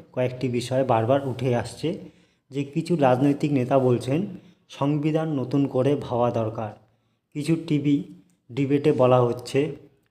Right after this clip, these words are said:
পুরনো সংবিধান বদলে নতুন কাঠামো। YouTube থাম্বনেল লেখা "সংবিধান বাতিল, নতুন দেশ"।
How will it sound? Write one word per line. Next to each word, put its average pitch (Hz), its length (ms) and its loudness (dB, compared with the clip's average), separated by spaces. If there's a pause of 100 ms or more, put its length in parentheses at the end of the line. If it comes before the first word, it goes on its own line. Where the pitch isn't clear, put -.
পুরনো 156 340 0
সংবিধান 131 640 0
বদলে 127 380 2
নতুন 131 320 0
কাঠামো। 110 420 -6 (680)
YouTube 175 440 0
থাম্বনেল 135 560 4 (160)
লেখা 120 640 0 (440)
"সংবিধান 143 600 -2
বাতিল, 117 340 0 (400)
নতুন 139 380 2
দেশ"। 117 300 -2